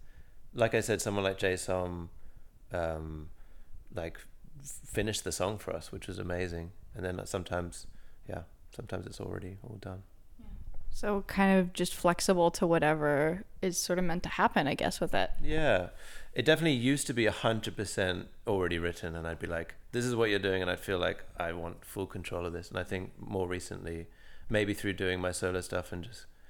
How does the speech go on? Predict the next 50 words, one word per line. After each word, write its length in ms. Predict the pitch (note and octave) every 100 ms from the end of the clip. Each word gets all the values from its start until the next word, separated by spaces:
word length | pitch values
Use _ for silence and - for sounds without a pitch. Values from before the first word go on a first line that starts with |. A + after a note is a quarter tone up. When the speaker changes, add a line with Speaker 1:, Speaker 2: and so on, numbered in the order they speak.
| - -
Speaker 1:
collaborating 540 | - F#2 F2+ F#2 F2 F#2
with 100 | E2+
more 160 | F2 E2+
people, 460 | F2+ E2+ E2 E2 - - - - -
I've 100 | -
kind 120 | -
of 80 | E2+
calmed 280 | - E2 D#2+
down 200 | E2+ D#2+
a 40 |
bit 180 | D#2+ E2+
with 100 | E2
that 200 | D#2+ D#2+
and 80 | E2+
realized 400 | F2 E2 E2+ -
that 200 | - E2+ - - -
<laughs> 240 | - -
great 240 | - F#2
things 220 | - G2+ G2+
can 160 | A#2
happen 320 | G2+ G2 G#2+
when 160 | F#2+ F#2+
you 240 | F#2 F2+ F2+ - -
go 160 | F#2+
into 180 | F#2+ F#2
the 120 | G2
unknown. 460 | F#2+ F#2+ F#2 F#2+ F#2+
And 200 | F2+ F2+ - - -
Speaker 2:
Yeah. 140 | - -
Speaker 1:
it 140 | B2+
took 120 | F#3
a 80 | F3+
while 280 | A#2+ B2 A2+
for 100 | A2+
me 80 | G#2
to 100 | F#2+
get 200 | A#2 A#2
there. 280 | F2+ F#2 G#2+
Maybe 260 | A2 G#2+
it 60 | G2
is 120 | G2+
just 400 | - G2 - -
I'm 160 | G#2+ F#2
scared 540 | - - - F2+ F2
of, 240 | F2 D#2+ - - - - - -
of 240 | - F2 E2+
it 100 | -
not 220 | F2+ F2+
working 380 | F#2 F2 - F2+
out. 300 | G2+ D3+